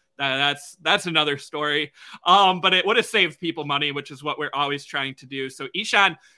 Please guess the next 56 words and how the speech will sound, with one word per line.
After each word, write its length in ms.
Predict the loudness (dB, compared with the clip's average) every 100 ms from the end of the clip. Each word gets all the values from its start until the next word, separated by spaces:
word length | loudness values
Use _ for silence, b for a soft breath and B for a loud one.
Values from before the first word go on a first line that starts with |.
| -4
we, 120 | -2
we 140 | 0 4
gotta 240 | 4 6
have 160 | 2 0
you 80 |
back 280 | 0 0 0
on, 380 | 0 0 0 -4
you 80 | -6
know, 100 | -6
in 80 | -8
a 40 |
couple 420 | -6 -8 -6 -8 -6
weeks, 440 | -6 -8 -10 -16
'cause 200 | -12 -8
I'm 140 | -8
sure 220 | -8 -10 -8
this 220 | -10 -10
story 300 | -10 -8 -8
will 140 | -10
still 260 | -14 -12 -10
be 140 | -10
going 320 | -6 -4 -6 -8 -6
on. 340 | -4 -4 -6
We'll 100 | -10
probably 320 | -6 -4 -2
have 180 | -2 -4
new 180 | -6 -10
details, 800 | -10 -12 -10 -4 -4 -4 -6 -12 b b _
maybe 260 | -4 -4 -4
Sam 340 | -6 -4 -4
will 100 | -4
finally 440 | -4 -4 -4 -6 -8
talk 460 | -8 -4 -2 -2 -4
rather 320 | -8 -6 -8
than 180 | -8 -10
just, 300 | -10 -14 -12
you 80 | -10
know, 120 | -10
typing 480 | -6 -6 -6 -8 -10
one 200 | -10 -8
letter 240 | -8 -6
at 100 | -8
a 80 | -8
time. 560 | -6 0 2 4 0 -4 b b b
Um, 400 | -2 0 0 -4 -6
and 160 | -6
we'll 140 | -2 -2
have, 200 | -2 -4 _
you 100 | -12
know, 120 | -10 -8
more 200 | -8 -10
to 80 |
talk 340 | -8 -6 -6 -8
about. 340 | -12 -12 -12
So, 300 | -12 -10 -8
uh, 240 | -6 -6